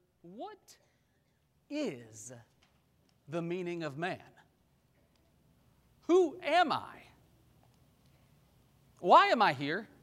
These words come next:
Some of you teenagers in this room have surely come to that point, influenced by school, influenced by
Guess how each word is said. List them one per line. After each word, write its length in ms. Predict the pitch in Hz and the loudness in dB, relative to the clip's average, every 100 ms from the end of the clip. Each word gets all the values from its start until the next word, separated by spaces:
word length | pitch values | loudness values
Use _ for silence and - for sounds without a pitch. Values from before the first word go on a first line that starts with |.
| _ _ _ _ _ _ _ _ _ _ _ _ _ _ _ _ | _ _ _ _ _ _ _ _ _ _ _ _ _ _ _ _
Some 180 | - 240 | -2 0
of 100 | 247 | 2
you 120 | 247 | -2
teenagers 840 | 233 269 277 247 160 143 143 123 - - | -4 -4 -2 -2 -2 -4 -6 -6 -8 -6
in 140 | 175 | -4
this 240 | 180 - | -4 -6
room 400 | 190 208 151 117 - - _ _ _ - | -4 -4 -4 -8 -14 -20 _ _ _ 2
have 180 | 180 | 2
surely 760 | - - - 233 269 254 262 247 - - | 2 0 6 8 8 4 2 0 -8 -20
come 380 | - 240 247 240 | 2 4 4 2
to 160 | - 226 | 0 2
that 280 | 220 - | 2 0
point, 600 | - - 196 139 - - - _ _ _ _ _ _ _ | -12 -4 -4 -4 -12 -18 -18 _ _ _ _ _ _ _
influenced 640 | 185 208 202 214 214 208 - | 0 0 0 -2 0 -2 2
by 140 | 175 | 2
school, 640 | - - 214 220 220 226 - - _ _ _ _ - | 2 -4 -4 -2 0 -2 -8 -20 _ _ _ _ -2
influenced 680 | 190 202 - 208 202 196 - | 2 2 2 4 4 2 4
by 380 | 180 170 160 160 | 8 8 8 4